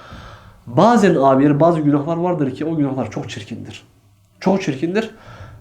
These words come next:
Ve insanlar o günahları, o ahlaksızları, ahlaksızlıkları sebebiyle veya o çok küçük görmüş oldukları basit şeyler sebebiyle istikamet üzere kalamazlar.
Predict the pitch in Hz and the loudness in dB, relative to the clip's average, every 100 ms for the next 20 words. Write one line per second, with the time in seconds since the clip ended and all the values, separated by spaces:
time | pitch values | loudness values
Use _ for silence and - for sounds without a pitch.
0 | 127 196 214 165 151 160 196 196 190 160 | 0 2 4 2 2 0 2 4 4 4
1 | 147 135 123 113 - 196 208 165 143 139 | 2 0 -2 -4 -2 0 2 0 -2 -4
2 | 135 139 127 131 - - 123 131 135 135 | -4 -2 0 -2 -6 -6 -4 -2 -4 -4
3 | 151 143 139 139 143 131 110 113 143 214 | -2 -2 0 -2 -2 -2 0 0 2 4
4 | 220 233 240 262 - - 226 196 190 233 | 4 4 4 0 0 -4 2 2 2 2
5 | 226 175 156 147 156 240 226 165 170 220 | 2 2 2 2 0 0 0 2 2 0
6 | 175 156 156 226 254 - - - - - | 0 2 2 2 -2 -8 -20 -20 -20 -10
7 | 147 - 180 165 165 139 131 127 104 98 | -10 -8 -4 -4 -4 -2 -4 -2 -6 -8
8 | 98 - 98 | -12 -18 -20